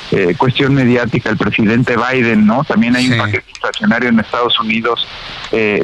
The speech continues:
Speaker 1: para el tamaño de la economía de Estados Unidos, para el tamaño de la economía mexicana, por más miles de millones de pesos que le trates de meter a un paquete antiinflacionario, no lo logras. Tú y yo recordábamos hoy a mediodía,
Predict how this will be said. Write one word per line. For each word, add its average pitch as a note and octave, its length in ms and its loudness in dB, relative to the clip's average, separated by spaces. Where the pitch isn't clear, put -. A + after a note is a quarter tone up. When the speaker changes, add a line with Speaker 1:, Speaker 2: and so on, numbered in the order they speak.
Speaker 1:
para B2+ 180 -2
el B2 100 0
tamaño C3+ 380 0
de B2+ 60 0
la A#2 60 2
economía A2 300 0
de A#2+ 40 -2
Estados A#2+ 220 0
Unidos, A#2 220 2
para G#2+ 160 -2
el G2+ 80 0
tamaño B2 300 0
de C#3+ 80 -2
la A#2+ 60 0
economía A2 360 0
mexicana, A#2+ 520 -2
por A2+ 300 -2
más D3+ 300 0
miles D3+ 420 2
de A2 80 2
millones A2+ 460 2
de G#2 80 0
pesos A#2+ 400 -2
que G#2 60 0
le F#2+ 120 0
trates B2+ 380 -2
de A2 80 0
meter G#2+ 300 0
a - 20 -2
un A#2+ 100 0
paquete A#2 540 -4
antiinflacionario, B2 1120 0
no C#3 180 2
lo C#3 140 2
logras. A#2+ 400 0
Tú C3+ 100 0
y C3+ 60 4
yo - 100 2
recordábamos A#2+ 720 0
hoy B2 100 2
a A#2+ 60 0
mediodía, A#2+ 540 2